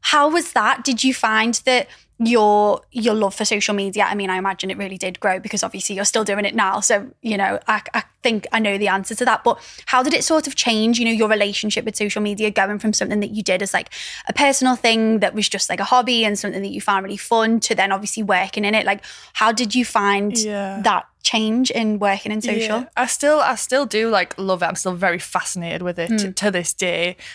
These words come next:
Speaker 2: I think something that I had to do was kind of set boundaries for myself, because I think for anyone who works in social,
Speaker 1: Mm.
Speaker 2: um, if your day-to-day job is social and then you go home and you relax by scrolling through Twitter or scrolling through TikTok,
Speaker 1: Mm.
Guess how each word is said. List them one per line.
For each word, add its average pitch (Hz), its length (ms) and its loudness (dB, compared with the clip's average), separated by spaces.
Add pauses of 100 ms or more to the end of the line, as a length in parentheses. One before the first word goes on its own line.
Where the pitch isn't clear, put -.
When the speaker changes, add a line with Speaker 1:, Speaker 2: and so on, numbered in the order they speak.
(100)
Speaker 2:
I 196 40 0
think 202 240 -2
something 220 300 0
that 202 100 2
I 185 60 2
had 185 320 -2
to 202 60 -6
do 185 240 -4
was 214 180 -4
kind 180 220 -4
of 170 80 -8
set - 240 -6
boundaries 175 560 -4
for 190 100 -8
myself, 190 480 0
because 180 380 -4 (680)
I 202 60 0
think 190 260 -2
for - 440 -4
anyone 233 300 2
who 202 120 0
works 190 320 2
in 190 80 0
social, 185 720 0
Speaker 1:
Mm. 190 220 -4 (200)
Speaker 2:
um, 185 560 0 (1300)
if 214 240 -4
your 214 220 4
day-to-day 214 560 0
job 196 400 2 (100)
is 196 140 -2
social 202 560 0
and 185 160 -2
then 185 140 -2
you 185 60 -4
go 190 280 0
home 196 340 0
and 180 120 -6
you 180 80 -6
relax 180 400 -2
by 180 160 -2
scrolling 180 440 -4
through 180 200 -8
Twitter 180 360 -6
or 180 120 -10
scrolling 180 420 -6
through 185 160 -10
TikTok, 185 540 -8
Speaker 1:
Mm. 190 260 -6